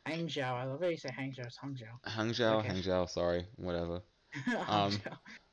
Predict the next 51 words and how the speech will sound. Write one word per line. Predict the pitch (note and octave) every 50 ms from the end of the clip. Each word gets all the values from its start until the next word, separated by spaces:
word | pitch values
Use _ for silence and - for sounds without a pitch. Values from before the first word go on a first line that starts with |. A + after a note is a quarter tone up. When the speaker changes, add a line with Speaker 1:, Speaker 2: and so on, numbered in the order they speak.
| _ _ _ - _ _ _ _ _ _ _ - - _ _ _ _ _ - F3
Speaker 2:
they | F#3 G3 -
Speaker 1:
Hangzhou's | C#3 D#3
Speaker 2:
have | F3+ E3+ F#3+
Speaker 1:
what? | - - -
Speaker 2:
two | - - E3+ D#3+ D3
teams | - - B2 A#2+ G#2+ F#2+ F2+ E2+
pretty | - - E2+ E2 D2+
much. | D2+ D2+ - - - - - - - - _ _ _ _ _ _ _ _ _ _ _ _ _ _ _ _ _ _ _ _ _ _ _ _ _ _
They | G2+ A2 A2
Speaker 1:
Wait, | C#3+ B2+
Speaker 2:
have | B2 C3 B2+
Speaker 1:
what? | A3 B3+ B2
Speaker 2:
like, | B2 A#2+ A#2 A2+ - - _ _ _ _
they, | - B2 C3+ C3 - - - -
they | B2+ C3 C3+
literally | C3 C3 C#3 C#3 - - C#3+ C3+ B2+
Speaker 1:
I | A#2+
Speaker 2:
have | C3 A2+ G#2
Speaker 1:
know, | G#2+ - -
like, | G4 -
Speaker 2:
six | - D3+ C#3+ C#3+ - -
Speaker 1:
they've | - -
got | - C#3
Speaker 2:
Korean | A#2 B2 A#2+ A#2 A2+ G#2+ F#2+ G2 A2+ C3+ D#3+
Speaker 1:
max, | F3 F#3+ - - - - - - - - - -
they've | E3+ F3+ F3
got | E3 G3+ G3
a | F3+
max, | E3+ E3 E3+ F#3+ F#3+ - - - _ _ D3
maxed | D#3+ F3 E3 - - -
amount | E3 D3+ C#3+ C#3
of | C3
players, | D#3 D3+ D#3 C3+ B2
don't | - C#3 D3
they? | C3+ C3+ C3
They've | C3 C#3
Speaker 2:
Yeah. | A2 A#2 G#2
Speaker 1:
got | E2 - - _ _ _ _ _ -
full, | F3+ E3 - - - _
they've | F3 F3+
got | F3 E3+
a | D#3
full | - - - - F#3+ F3+ E3+ D#3+ D#3
roster. | D#3 F3+ F3+ - - - G#2+ - - _ _ _ _ _ _ _ _ _ _ _ _ _ _ _ _ _ _ _ _ _ _ -
Speaker 2:
And | A#2 B2 B2 A#2+
the |
thing | A2+ - C#3+ C#3 C3+ B2+
is, | A#2 G#2
they | - A2 G#2+
got | A#2+ - -
six | - - - - C3 C3 - - - - - -